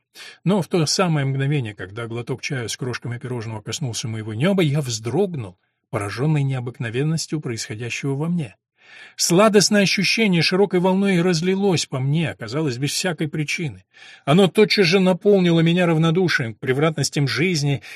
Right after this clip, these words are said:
сделало безобидными ее невзгоды, призрачную ее скоротечность, вроде того, как это делает любовь, наполняя меня некой драгоценной сущностью. Или, вернее, сущность эта была не во мне, она была мною.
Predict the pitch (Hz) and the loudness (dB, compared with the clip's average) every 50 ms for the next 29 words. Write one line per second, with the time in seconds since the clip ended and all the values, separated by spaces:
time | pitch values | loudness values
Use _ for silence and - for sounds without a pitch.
0 | - - - 143 143 185 208 202 196 185 185 175 160 180 151 170 180 170 185 220 | -18 -6 -4 -2 4 6 6 8 8 6 6 4 2 2 2 4 2 2 2 0
1 | 208 175 180 175 170 165 165 175 170 165 165 151 143 135 131 160 208 226 190 170 | 0 2 2 2 4 4 4 4 4 4 2 2 0 -2 2 4 6 6 6 6
2 | 175 160 143 - - 220 220 202 160 180 170 156 - - 190 175 170 175 165 - | 4 4 2 2 0 -2 0 0 0 0 -2 -2 -4 -2 -2 0 0 0 0 -2
3 | - - 160 165 160 - 233 220 185 - - 180 156 - - 160 185 190 170 175 | -4 -4 -4 -4 -2 0 -2 0 0 0 0 0 -2 0 -2 -2 -2 0 0 0
4 | 165 185 180 208 190 - 165 151 170 156 - 165 143 147 170 160 156 147 139 143 | 0 0 -2 -2 -2 -4 -6 -6 -6 -6 -4 -4 -4 -2 -2 0 0 0 0 0
5 | 147 127 123 127 175 214 226 - - - - - - - _ - 139 139 - 135 | -2 -2 0 0 0 0 0 -2 -6 -14 -20 -20 -20 -20 _ -6 -6 -4 -4 -2
6 | 135 151 165 170 170 160 156 151 151 156 151 143 - - _ _ - 151 135 147 | -2 0 0 0 0 0 0 0 0 0 -2 -4 -6 -12 _ _ -4 -2 0 0
7 | 170 196 185 - 196 175 170 147 135 151 147 135 147 147 143 - - 165 156 151 | 0 0 -2 -2 -2 -2 -2 0 -2 -2 -2 0 -2 -2 -2 -2 -2 -2 0 0
8 | 151 151 147 - - - 123 - - - - 98 - - - - - - - - | 0 0 -2 -2 -4 -8 -8 -8 -8 -10 -10 -10 -14 -12 -14 -14 -16 -16 -20 -20
9 | - - - 240 220 214 214 214 214 208 190 170 - - - 202 220 247 226 - | -6 -2 0 2 4 4 4 4 2 2 2 2 0 -2 0 0 2 2 2 2
10 | - 208 190 160 - - - 175 208 202 185 160 151 165 160 170 190 196 180 180 | 2 2 2 2 2 0 0 -2 0 0 0 0 2 2 2 2 2 2 2 2
11 | 180 165 175 165 160 151 143 160 160 139 110 107 110 120 135 147 135 147 147 147 | 2 2 2 2 2 2 2 2 2 2 0 -2 -2 -2 0 0 0 0 0 2
12 | 147 147 143 139 131 127 123 135 156 160 135 107 95 | 2 2 2 2 2 0 2 0 0 0 -2 -4 -8